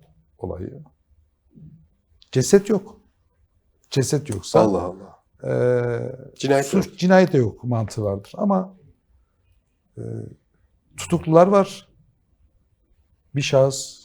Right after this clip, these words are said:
Speaker 1: gerçekten öldürülmüş. Ama bir türlü cesete ulaşılamıyor. Ee,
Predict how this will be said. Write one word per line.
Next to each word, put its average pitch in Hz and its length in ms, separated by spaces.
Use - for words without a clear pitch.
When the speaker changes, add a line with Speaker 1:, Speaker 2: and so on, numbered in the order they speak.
Speaker 1:
gerçekten 131 720
öldürülmüş. 135 760
Ama 143 240
bir 147 80
türlü 123 200
cesete 123 380
ulaşılamıyor. 127 600
Ee, 123 300